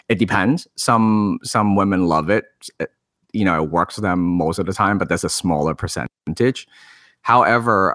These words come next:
uh, the orgasm gap is so big, and you know, that's why if you think about if dick is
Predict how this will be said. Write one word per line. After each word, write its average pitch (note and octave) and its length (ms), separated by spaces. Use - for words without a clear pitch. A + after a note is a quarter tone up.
uh, - 60
the - 160
orgasm G#2 480
gap E2+ 260
is D#2 80
so F#2+ 180
big, F#2 520
and E2+ 380
you A2+ 40
know, G#2+ 100
that's A2 260
why F#2+ 540
if F#2+ 80
you G2+ 80
think A2 180
about G2 300
if E2 80
dick G2+ 260
is E2+ 160